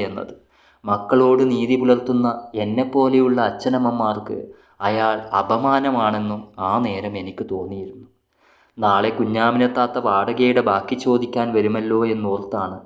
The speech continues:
അന്ന് ഞാൻ കിടന്നത്. കഴിഞ്ഞ തവണ വന്നപ്പോൾ തന്നെ മുഴുവൻ പണവും കൊടുക്കാമായിരുന്നു. എന്നെ സംബന്ധിച്ചിടത്തോളം കടയില്ലെങ്കിലും ജീവിച്ചു പോകാനുള്ള വകയൊക്കെ എനിക്കുണ്ട്. എന്നാലും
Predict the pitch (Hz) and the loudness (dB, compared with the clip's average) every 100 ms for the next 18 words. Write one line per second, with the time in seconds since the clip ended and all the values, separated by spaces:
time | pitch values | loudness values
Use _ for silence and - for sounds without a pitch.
0 | _ - 92 98 113 95 95 101 98 92 | _ -10 -8 -6 -6 -6 -6 -6 -6 -8
1 | 95 - _ _ _ _ _ _ 120 123 | -12 -16 _ _ _ _ _ _ 0 2
2 | 143 170 160 156 151 127 131 131 139 135 | 2 2 2 2 2 2 0 2 2 2
3 | 131 120 120 117 110 107 123 143 135 110 | 0 0 -2 -6 -4 0 2 0 0 0
4 | 110 117 117 101 - 117 113 101 92 - | 0 -2 -2 -2 -2 -4 -4 -6 -8 -12
5 | - _ _ _ - 90 90 101 113 110 | -20 _ _ _ -10 -6 -4 -2 -2 0
6 | 120 120 120 117 - 117 117 117 - 101 | 0 0 -2 -2 0 2 0 -4 -2 0
7 | 117 147 135 127 123 123 120 113 104 104 | 2 0 2 2 2 0 -2 -6 -4 -4
8 | 120 - 147 135 123 120 120 117 113 101 | -6 -6 -2 2 2 2 0 0 0 0
9 | 95 110 107 107 - - 101 95 101 95 | 0 -2 -4 -8 -12 -12 -10 -10 -12 -14
10 | 90 85 _ _ _ _ _ 92 90 95 | -14 -18 _ _ _ _ _ -12 -6 -2
11 | 101 113 | -2 -2